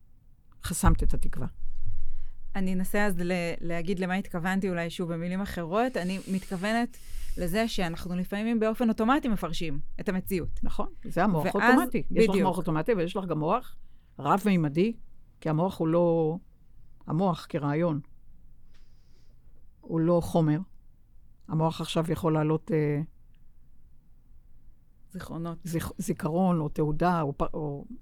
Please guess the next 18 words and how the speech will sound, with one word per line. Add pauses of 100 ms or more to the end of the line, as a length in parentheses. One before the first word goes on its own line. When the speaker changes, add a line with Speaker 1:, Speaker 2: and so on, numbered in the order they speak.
(220)
Speaker 1:
חוויה (920)
מכל
גיל, (240)
Speaker 2:
מהמם.
Speaker 1:
ואת
כרגע
תפרישי
את
האנזימים, (460)
ותפרישי
את
ההורמונים, (420)
ואת
המעבירים
העצביים
שקשורים
באותה
חוויה.